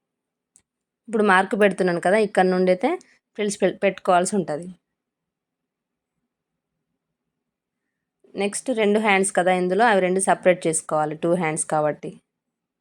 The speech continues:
ఈ విధంగా ఇవి ఉన్నాయి కదా, కట్ చేసిన పీసులు అయితే ఇలా జాయింట్ చేసుకుంటే పర్ఫెక్ట్గా సరిపోతుంది. మనం కుర్చీ పెట్టుకున్నాక ఆర్మ్ డౌన్ చుట్టూ కరెక్ట్ సరిపోతుంది.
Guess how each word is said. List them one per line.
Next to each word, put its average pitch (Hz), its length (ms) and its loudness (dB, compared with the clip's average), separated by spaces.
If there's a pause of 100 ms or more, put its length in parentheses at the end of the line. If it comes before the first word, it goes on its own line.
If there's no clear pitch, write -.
(1400)
ఈ 202 100 -4
విధంగా 196 380 0 (120)
ఇవి 196 200 0
ఉన్నాయి 190 260 0
కదా, 196 200 -2
కట్ 202 240 -2
చేసిన 196 260 -2
పీసులు 185 340 -2
అయితే 202 140 0
ఇలా 196 140 4
జాయింట్ 170 380 0
చేసుకుంటే 175 460 -2
పర్ఫెక్ట్గా 185 540 -2
సరిపోతుంది. 165 600 -2
మనం 156 200 -4
కుర్చీ 175 260 -6
పెట్టుకున్నాక 165 600 -4 (580)
ఆర్మ్ 175 280 -4
డౌన్ 180 200 0
చుట్టూ 180 360 -8
కరెక్ట్ 214 320 0
సరిపోతుంది. 160 640 -4